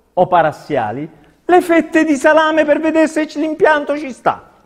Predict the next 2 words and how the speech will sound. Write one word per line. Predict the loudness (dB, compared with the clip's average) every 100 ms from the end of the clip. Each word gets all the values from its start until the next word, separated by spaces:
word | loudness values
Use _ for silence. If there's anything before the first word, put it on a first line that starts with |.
| -20 _ _ _ _ _ _ _ _ _ _ _ _ _ _ _
Eh? | 0 0 -2 -14 -20 _ _ _ _ _ _ _ _ _
Perfetto. | 4 4 2 -2 -6 -6 -10 -12